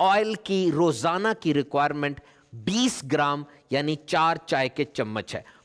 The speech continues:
बच्चों के अंदर ये पाँच चाय के चम्मच भी हो सकती है। नमक और चीनी का इस्तेमाल कम कीजिए। अल्लाह ताला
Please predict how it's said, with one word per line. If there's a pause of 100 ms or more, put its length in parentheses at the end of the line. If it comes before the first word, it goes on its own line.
बच्चों
के
अंदर
ये
पाँच
चाय
के
चम्मच
भी
हो
सकती
है। (300)
नमक
और
चीनी
का
इस्तेमाल
कम
कीजिए। (220)
अल्लाह
ताला